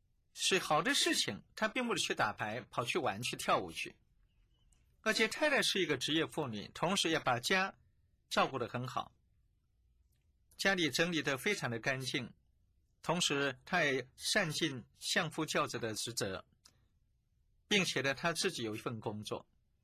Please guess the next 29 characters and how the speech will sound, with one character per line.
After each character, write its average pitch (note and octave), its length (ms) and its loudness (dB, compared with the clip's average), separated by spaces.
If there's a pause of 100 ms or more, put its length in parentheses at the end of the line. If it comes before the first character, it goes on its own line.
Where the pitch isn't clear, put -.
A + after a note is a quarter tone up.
(1040)
可 A3 140 0
是 D#4+ 280 4
由 A#3 140 2
于 A3 100 2
先 A3+ 280 4
生 G#3+ 360 0
他 F#3+ 120 0
当 F#3+ 240 2
时 C3 220 2
受 D#3 240 4
洗， - 340 -2 (260)
主 - 120 2
要 F#3 120 6
是 F3 140 2
因 F3 160 2
为 E3+ 120 4
要 D3+ 140 4
结 C3 220 0
婚， D#3+ 280 -2 (100)
把 C3 100 4
它 D3 100 2
当 F#3 200 0
作 E3+ 120 2
一 D3 60 2
个 C#3 80 0
手 G#2+ 240 0
段 B2 160 0
而 G2+ 180 -2
已。 - 160 -10